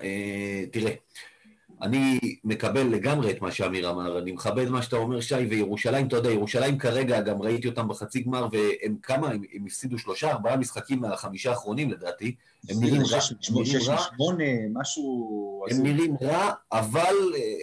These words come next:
Speaker 1: אתה יודע, סיכומים עושים בסוף, יש להם את הבסיס ואת הפוטנציאל להשתפר עד למאני טיים.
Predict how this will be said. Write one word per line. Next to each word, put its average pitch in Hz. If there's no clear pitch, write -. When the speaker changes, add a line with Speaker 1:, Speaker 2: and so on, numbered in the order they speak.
Speaker 1:
אתה -
יודע, 135
סיכומים 143
עושים 147
בסוף, 131
יש 147
להם 151
את 139
הבסיס 127
ואת 120
הפוטנציאל 120
להשתפר 127
עד 120
למאני 113
טיים. 156